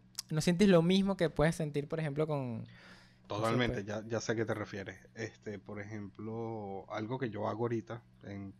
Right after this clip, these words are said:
Speaker 2: profesionalmente hablando, es diseño de interfaz. Este, yo hago interfaz para, principalmente para videojuegos. Este,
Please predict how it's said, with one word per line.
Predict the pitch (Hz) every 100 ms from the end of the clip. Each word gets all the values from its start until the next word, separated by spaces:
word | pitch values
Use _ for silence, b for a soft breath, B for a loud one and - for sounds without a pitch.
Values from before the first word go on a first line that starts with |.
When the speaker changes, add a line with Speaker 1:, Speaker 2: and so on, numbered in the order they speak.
| -
Speaker 2:
profesionalmente | - - - - 101 101 101 110 107
hablando, | 117 113 104 104 113
es | 101 101 110 -
diseño | 110 - 104 107 110
de | 110 101
interfaz. | 110 110 98 - 113 101 - - - - - _ - -
Este, | 101 - 107
yo | 101
hago | 98 104
interfaz | 107 107 104 110 98
para, | - 107 110 101 95
principalmente | 113 113 113 120 143 143
para | 139 135 120
videojuegos. | 104 98 - 107 92 101 - -
Este, | 107 101 - 110 95